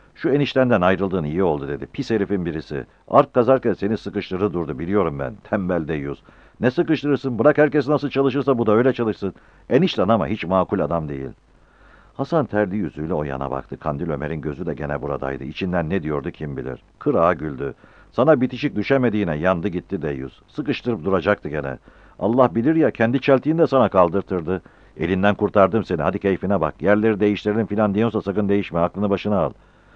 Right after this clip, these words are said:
"Değişir miyim emmi?" dedi Hasan. "Belki üste para verip değişmek isteyen olur, aldanma."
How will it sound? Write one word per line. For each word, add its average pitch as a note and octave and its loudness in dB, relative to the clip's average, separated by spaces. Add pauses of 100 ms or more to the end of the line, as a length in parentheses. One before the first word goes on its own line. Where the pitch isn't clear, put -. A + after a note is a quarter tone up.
(220)
"Değişir G2 0
miyim G#2+ 0
emmi?" F#2 -2
dedi E2+ -4
Hasan. D#2+ -8 (400)
"Belki D#3 6
üste E3+ 2
para E3+ 8
verip D#3 6
değişmek C3+ 4
isteyen C#3+ 0
olur, G#2 2
aldanma." G#2+ 6